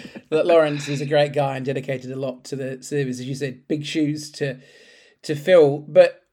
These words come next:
just, just before we touch on the role, um, so Lawrence was in that post, I think, for four years. Is, is it a fixed term tenure, or is it an ongoing basis that you're gonna be doing the chair role for?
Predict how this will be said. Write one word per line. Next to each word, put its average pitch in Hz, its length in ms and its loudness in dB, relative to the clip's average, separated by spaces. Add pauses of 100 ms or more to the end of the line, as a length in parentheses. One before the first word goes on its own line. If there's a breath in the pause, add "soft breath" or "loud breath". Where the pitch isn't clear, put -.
(220)
just, - 300 -4
just 294 140 -6
before 320 180 -2
we 330 80 0
touch 254 380 -2
on 196 200 2
the 170 120 -4
role, 127 520 -4
um, 151 540 -4 (840 loud breath)
so 208 160 -2
Lawrence 262 340 -2
was 196 80 -4
in 185 100 -2
that 175 160 -4
post, 151 260 0
I 139 60 -2
think, 143 240 -4
for 127 80 -14
four 143 400 -6
years. 139 680 -8
Is, 202 240 -4
is 254 100 2
it - 140 -2
a - 20 -4
fixed - 440 -4
term 208 340 0
tenure, 240 680 -2
or 196 160 0
is 156 80 -4
it 156 140 -2
an 143 180 -4
ongoing 165 600 0
basis 202 480 -2
that 170 100 -8
you're 170 140 -8
gonna 165 60 -6
be 170 100 -8
doing 170 240 -6
the 165 60 -10
chair 175 340 0
role 180 180 0
for? 202 320 -4